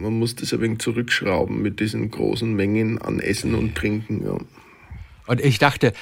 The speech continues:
Speaker 2: solange man seine eigenen Schnürsenkel noch sehen kann, sei immer alles okay.
Speaker 1: Ach so, na, das ist natürlich, äh, eine, eine sehr katholische Sichtweise. Aber ich als Mittelfranke, als evangelischer Mittelfranke,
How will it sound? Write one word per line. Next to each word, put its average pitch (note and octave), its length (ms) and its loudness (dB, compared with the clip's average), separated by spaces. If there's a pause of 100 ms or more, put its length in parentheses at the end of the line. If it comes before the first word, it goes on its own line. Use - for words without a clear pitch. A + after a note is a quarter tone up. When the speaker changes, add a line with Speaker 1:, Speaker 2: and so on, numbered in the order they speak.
Speaker 2:
solange C#3 320 6
man C3+ 220 6
seine B2+ 280 2
eigenen B2 300 4
Schnürsenkel A#2+ 600 4
noch G2+ 200 0
sehen A#2+ 460 4
kann, F#2 340 -2
sei G2+ 220 -2
immer G2+ 220 0
alles E2+ 220 -6
okay. G#2+ 320 -6
Speaker 1:
Ach - 60 0
so, E3 300 6
na, F#2 180 2
das E2+ 260 -2
ist B2 140 0
natürlich, A2+ 600 2
äh, G2+ 320 2 (340)
eine, - 340 4
eine E2+ 200 0
sehr G2+ 220 4
katholische A#2+ 640 2
Sichtweise. G2 880 2
Aber - 260 -2 (240)
ich - 240 -4
als G#2 220 -2
Mittelfranke, A2 640 2
als G2+ 160 0
evangelischer G#2 720 2
Mittelfranke, G#2+ 720 0